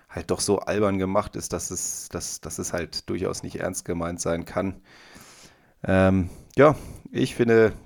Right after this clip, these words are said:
ganz persönlich den Clip einfach nur vollkommen selbsterniedrigend,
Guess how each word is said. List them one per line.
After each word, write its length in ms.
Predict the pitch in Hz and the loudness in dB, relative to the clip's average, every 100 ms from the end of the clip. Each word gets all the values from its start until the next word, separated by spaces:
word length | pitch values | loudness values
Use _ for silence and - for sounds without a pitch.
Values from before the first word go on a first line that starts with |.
| - | -4
ganz 200 | 104 - | -4 -2
persönlich 520 | 98 87 107 135 123 | 0 4 4 4 2
den 160 | 117 101 | -2 -2
Clip 220 | - - | -2 2
einfach 240 | 101 - | 2 4
nur 100 | 98 | 0
vollkommen 400 | - - 101 101 | 0 -2 -2 0
selbsterniedrigend, 800 | 95 95 - 92 90 90 87 87 | 2 0 0 -4 -2 -2 -2 -4